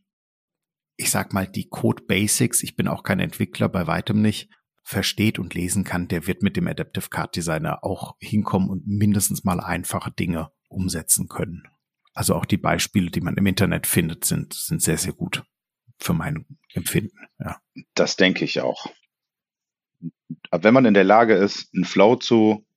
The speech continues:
Speaker 2: zu erstellen mit Power Automate, ähm, dann ist dieses Element der Adaptive Card auch zu schaffen, definitiv.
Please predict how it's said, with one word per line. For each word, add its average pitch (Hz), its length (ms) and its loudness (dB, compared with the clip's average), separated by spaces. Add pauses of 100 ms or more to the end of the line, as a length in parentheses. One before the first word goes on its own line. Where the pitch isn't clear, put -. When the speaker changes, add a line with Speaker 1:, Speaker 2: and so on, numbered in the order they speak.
(600)
Speaker 2:
zu - 160 2
erstellen 101 480 8
mit 90 120 4
Power 85 240 6
Automate, 87 580 2
ähm, 80 380 0 (560)
dann 73 180 2
ist - 200 -14
dieses 82 260 -4
Element 80 440 0
der 76 100 0
Adaptive 78 380 -8
Card - 220 -2
auch 62 100 -8
zu - 120 -10
schaffen, - 400 -6
definitiv. - 500 -16